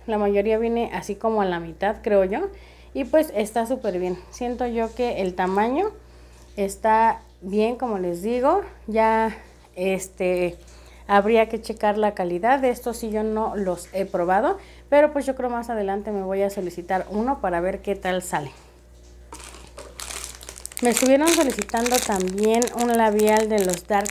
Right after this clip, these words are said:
Queen. Este labial me lo solicitaron en el tono Syrah. Y pues así es como se ve, miren. Es como un vino quemado.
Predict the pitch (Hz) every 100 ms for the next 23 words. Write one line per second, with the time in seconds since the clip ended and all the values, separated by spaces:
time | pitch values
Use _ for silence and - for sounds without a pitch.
0 | - 220 262 392 - - - - - -
1 | - - 269 - 320 233 208 247 240 214
2 | 208 185 - 202 226 220 196 185 175 202
3 | 214 214 - - - 208 214 359 - -
4 | - - - - - - 262 - 277 277
5 | - 202 - 226 233 - 220 220 - 220
6 | 220 220 - 180 180 202 220 202 220 262
7 | - - - 240 - 370 330 202 208 226
8 | 240 226 233 240 240 240 233 202 - 180
9 | 180 185 214